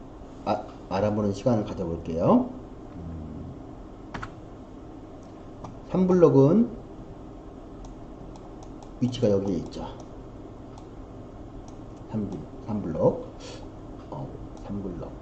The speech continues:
삼. 자, 삼 블럭은요. 설계가 팔십사 에이, 백이 에이 비 이렇게 구성이 되어 있네요. 중대형으로만 구성이 되어 있죠.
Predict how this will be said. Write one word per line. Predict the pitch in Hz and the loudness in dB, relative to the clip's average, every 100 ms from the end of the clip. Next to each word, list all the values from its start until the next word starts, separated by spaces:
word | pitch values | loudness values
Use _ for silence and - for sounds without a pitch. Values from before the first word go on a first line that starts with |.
| - - - | -10 -10 -10
삼. | - - 90 113 - - - - - - - - - - - - - - | -10 -8 -2 0 0 -4 -10 -10 -12 -12 -12 -12 -10 -10 -10 -10 -10 -10
자, | - 92 82 80 80 - | -4 0 0 -2 -4 -4
삼 | - 214 | 4 8
블럭은요. | 233 220 180 127 104 120 208 - - - - - - - - - | 12 12 12 10 10 6 4 0 -6 -6 -8 -8 -10 -12 -8 6
설계가 | 175 170 165 156 170 185 185 | 8 8 8 10 10 10 6
팔십사 | - 208 208 - - 196 - 113 | 4 4 4 -2 2 4 6 6
에이, | 120 107 - - - - - - - - - - - - | 6 6 4 -2 -10 -14 -12 -12 -12 -12 -12 -12 -14 -12
백이 | - 131 120 131 170 - - | 6 8 8 8 4 2 0
에이 | 113 123 123 117 | 8 12 12 10
비 | - 110 90 69 - - - - - 160 | 2 -2 -2 -2 -8 -12 -12 -12 -6 0
이렇게 | 165 170 | 4 4
구성이 | - 104 90 | 4 2 2
되어 | 76 | -2
있네요. | 73 76 71 95 175 - - - - | -4 -6 -4 0 0 -2 -12 -12 -12
중대형으로만 | - 139 151 120 110 117 110 104 98 | 6 10 10 10 8 8 8 6 4
구성이 | - 98 90 | 0 -2 -2
되어 | 82 82 | -2 -4
있죠. | - 185 | 2 2